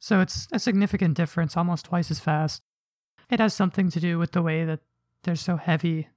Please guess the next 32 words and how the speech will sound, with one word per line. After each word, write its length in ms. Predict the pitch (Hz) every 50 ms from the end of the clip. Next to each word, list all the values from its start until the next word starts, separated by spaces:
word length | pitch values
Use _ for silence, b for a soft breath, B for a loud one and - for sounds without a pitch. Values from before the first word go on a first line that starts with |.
| _ _ _ - 240
and 320 | 185 165 160 160 156 151 _ _ -
they're, 120 | 190 175
like, 200 | 170 165 160 -
being 200 | - 170 165 165
pulled 540 | - - - - 175 170 170 170 170 151 - - 190
along 320 | 185 180 170 170 170 160
the 80 | 165 156
wall, 300 | 156 156 156 160 165 165
I 100 | 160 156
think. 400 | - - 147 151 170 - - - 269
I 100 | 180 151 - -
don't 200 | - 180 175 -
quite 300 | - 170 165 165 - - _ _ _ _ _ _ _ _ -
understand 440 | - 185 160 156 - - 165 165 165
how 60 | 165
that 160 | 160 160 160 156
works, 360 | 156 151 156 - - - -
but 260 | - - 170 160 156 _
however 440 | - 202 208 233 240 202 226 202 170
it 60 | 160
works, 640 | 156 165 165 170 170 - - - - - - - _ _ -
wall 180 | 214 202 196 196
running 240 | 190 185 180 175 170
with 160 | 170 - -
mechs, 480 | 175 175 165 165 - - - - - -
even 300 | 302 214 180 160 185 180
just, 240 | 156 180 170 - 180
like, 220 | 180 165 - _ -
in 140 | - 208 185
a 80 | 170
straight 480 | 156 - - - - 180 180 175 165 - -
room, 540 | 202 170 170 170 175 170 165 165 160 156 -